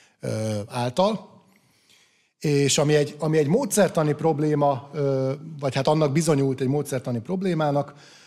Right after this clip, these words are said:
hogy a mesterállományokat tulajdonképpen mi duplikálva kell, hogy kezeljük,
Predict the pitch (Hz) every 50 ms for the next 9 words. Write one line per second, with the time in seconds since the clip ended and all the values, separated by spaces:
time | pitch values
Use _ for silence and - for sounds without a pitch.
0 | _ _ - 127 117 120 147 196 180 - - 185 156 147 143 139 139 135 131 135
1 | 131 127 127 123 120 - 127 120 - 202 233 220 185 160 143 - 147 135 - -
2 | 131 123 120 117 123 151 127 - 127 113 - 123 110 104 104 104 104 101 - _
3 | _ - - 120 113 107 101 104 101 - 139 139 135 160 160 160 165 180 185 185
4 | -